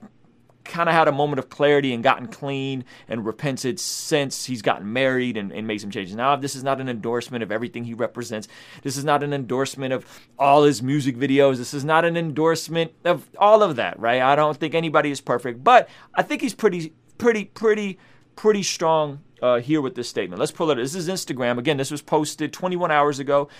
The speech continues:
Shout out to my man John Keith who hit me to it. I saw it and he said, he says, "Thinking about our performance and morality can leave us feeling discouraged because we feel as though we can never measure up. But I have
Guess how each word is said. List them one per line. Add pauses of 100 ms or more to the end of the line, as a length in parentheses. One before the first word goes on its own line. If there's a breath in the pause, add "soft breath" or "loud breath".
(160 loud breath)
Shout
out
to
my
man
John
Keith
who
hit
me
to
it. (640)
I
saw
it
and
he
said, (340 soft breath)
he
says,
"Thinking
about
our
performance
and
morality
can
leave
us
feeling
discouraged (260 soft breath)
because
we
feel
as
though
we
can
never
measure (100)
up. (520 soft breath)
But
I
have